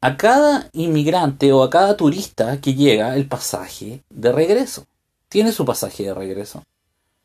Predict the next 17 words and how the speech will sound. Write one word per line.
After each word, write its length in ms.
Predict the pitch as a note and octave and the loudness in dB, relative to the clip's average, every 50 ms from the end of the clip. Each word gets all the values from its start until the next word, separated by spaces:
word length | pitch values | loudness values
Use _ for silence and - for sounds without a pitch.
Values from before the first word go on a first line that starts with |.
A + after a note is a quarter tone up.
| _ _ _ _ _ _ _ _ _ _ - | _ _ _ _ _ _ _ _ _ _ -6
A 80 | A#2 A#2+ | -2 0
los 140 | C3 C3 | 0 0
que 100 | - D#3+ | 2 0
hemos 240 | E3+ F#3+ G3+ G3 F3+ | 2 2 2 2 2
viajado 500 | E3 D3 C#3 - - F#3 F#3 E3+ D3+ C3 | 0 0 0 2 2 4 4 6 6 4
a 80 | B2+ - | 4 2
paí-, 280 | B2+ B2 C3 D3 C#3+ - | 2 0 0 -2 -2 -2
en, 380 | C3 B2+ A#2+ A#2+ A#2 A#2 - - | -4 -2 -2 -4 -6 -8 -10 -10
eh, 160 | A#2+ A#2+ A2+ - | -8 -8 -8 -8
a 280 | - A2 A2+ A2+ A2 | -6 -4 -2 -2 0
otros 240 | A#2+ C3 C#3 C#3 C#3 | -2 -2 -4 -6 -4
países, 500 | - - D3+ F#3 G3+ - - - C3+ D3 - _ - - - - - | 0 2 2 2 0 -2 -4 -6 -8 -8 -10 _ -20 -20 -20 -20 -14
sabemos 500 | - - C3+ B2 C3+ E3+ F3+ F3+ E3+ - | -2 2 4 4 4 4 4 2 -2 -2
que 420 | - D3+ D3 D#3 D#3+ D#3+ - D3 D3 | 0 2 4 4 4 2 2 2 4
es 60 | D3+ | 4
un 240 | D3+ D3+ D#3 D#3 D#3 | 4 4 2 2 2
requerimiento 960 | D3+ C#3 C#3 C#3+ C#3 C#3 D3+ E3 G3 A3+ B3 B3 B3 - - A#2+ C#3 C#3 | 2 2 4 4 4 4 2 0 -2 -4 -4 -6 -2 0 0 0 0 -2